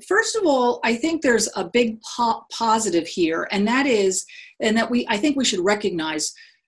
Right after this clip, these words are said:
you know, many nonprofits over the years have had, uh, individuals who've worked virtually, maybe not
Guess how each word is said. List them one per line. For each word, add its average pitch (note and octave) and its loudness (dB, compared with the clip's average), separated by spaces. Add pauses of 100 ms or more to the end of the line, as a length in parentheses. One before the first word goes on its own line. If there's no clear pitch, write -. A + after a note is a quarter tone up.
(400)
you B3 -2
know, A3+ 2
many D#4+ 6
nonprofits A3 2
over F#3 0
the F3 2
years F3+ 2
have F3 -6
had, F3 -2 (220)
uh, F3 -10 (180)
individuals G#3 4
who've E3 -4
worked F3+ -4
virtually, F#3+ -2
maybe A#3 2
not G3 2